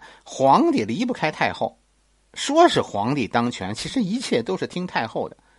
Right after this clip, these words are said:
太后住哪儿呢？太后所住的居住区的中心就是慈宁宫，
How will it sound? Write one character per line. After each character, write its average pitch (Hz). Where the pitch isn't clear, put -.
太 190
后 175
住 156
哪 110
儿 95
呢？ 117
太 202
后 147
所 95
住 139
的 95
居 151
住 123
区 165
的 131
中 220
心 233
就 143
是 107
慈 -
宁 131
宫， 139